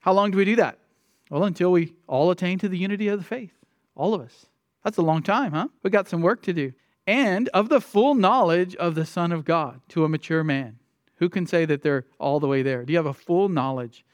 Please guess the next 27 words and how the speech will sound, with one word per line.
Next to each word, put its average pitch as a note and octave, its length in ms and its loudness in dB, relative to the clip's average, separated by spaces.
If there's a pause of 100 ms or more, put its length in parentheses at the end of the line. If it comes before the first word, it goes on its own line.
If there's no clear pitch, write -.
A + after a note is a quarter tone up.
(220)
of C#3+ 100 -2
the C3+ 80 -2
Son C#3+ 180 -4
of B2+ 120 -6
God? C3+ 280 -8 (880)
And D#3 140 0
you're F3 220 2 (160)
mature. D#3+ 440 0
The D3 120 -2
word E3 160 2
mature D#3 360 -4
in C#3 120 -6
Greek D3+ 180 -6
means C3+ 380 -8 (240)
perfect, - 480 -10 (120)
complete. - 600 -10 (640)
Not G#3+ 120 2
necessarily F#3 420 2
talking E3 240 -4
about D3+ 180 -4
sin F#3 240 -4
here, D3+ 120 0
but C3+ 120 -6
just D3+ 160 -6
in D#3 100 -4
your C#3+ 80 -2
knowledge C3 640 -4